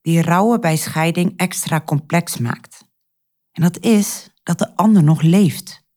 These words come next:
Bij een overlijden zal de ander nooit terugkomen. Terwijl je bij de scheiding die hoop wel kan hebben. En bij een overlijden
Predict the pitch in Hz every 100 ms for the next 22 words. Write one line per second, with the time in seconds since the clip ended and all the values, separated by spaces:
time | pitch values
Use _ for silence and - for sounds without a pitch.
0 | _ _ _ _ _ _ - 185 - 202
1 | 175 190 240 202 151 175 196 196 220 214
2 | 196 180 - 247 - 135 147 143 _ _
3 | _ _ _ _ _ _ _ _ _ _
4 | _ _ 180 208 208 185 165 160 - 220
5 | 240 143 160 185 - - 196 208 196 226
6 | 294 - 170 147 123 131 _ _ _ _
7 | _ _ _ _ _ - 180 196 202 196
8 | 175 185 220 254 180 196 - _